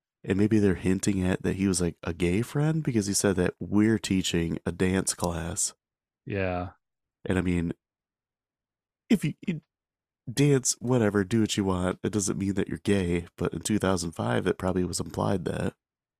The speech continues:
Speaker 2: Yeah. Or, or it's very possible that they had, like I said, him, there being more there and Marcus essentially having to, like,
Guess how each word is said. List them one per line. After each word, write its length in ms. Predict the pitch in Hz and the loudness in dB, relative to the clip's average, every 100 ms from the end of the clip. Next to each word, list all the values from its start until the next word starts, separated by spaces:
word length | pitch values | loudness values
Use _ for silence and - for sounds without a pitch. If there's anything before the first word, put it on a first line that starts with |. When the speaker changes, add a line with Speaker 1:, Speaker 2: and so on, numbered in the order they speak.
| - | -4
Speaker 2:
Yeah. 420 | 107 98 95 95 - _ _ _ _ _ _ - | -2 0 -2 -4 -10 _ _ _ _ _ _ 0
Or, 420 | 120 123 123 135 _ - | 4 6 6 2 _ 2
or 300 | 127 131 123 | 4 6 4
it's 120 | 101 | 2
very 260 | 104 113 95 | 2 2 2
possible 520 | 98 95 95 117 107 | 0 0 0 0 0
that 180 | 98 92 | 0 0
they 160 | 95 | -2
had, 480 | 92 95 95 95 92 107 | -2 -2 0 0 -4 -8
like 220 | 110 95 | -4 -2
I 60 | 107 | -2
said, 340 | - 101 95 | -2 -2 -2
him, 440 | 92 101 95 92 95 _ _ _ _ - | -2 -2 -2 -4 -10 _ _ _ _ -10
there 360 | 110 101 101 | -8 -2 0
being 260 | 92 98 92 | 0 -2 -2
more 340 | 92 95 98 | -2 0 0
there 400 | 90 92 92 95 | 0 0 0 0
and 160 | 98 95 | 0 -2
Marcus 440 | 92 92 - 95 | -2 -2 -2 -4
essentially 480 | - - 95 - 95 | -6 -6 -6 -6 -6
having 320 | 92 95 92 90 | -4 -4 -4 -6
to, 180 | - 90 | -6 -4
like, 280 | 90 85 | -4 -4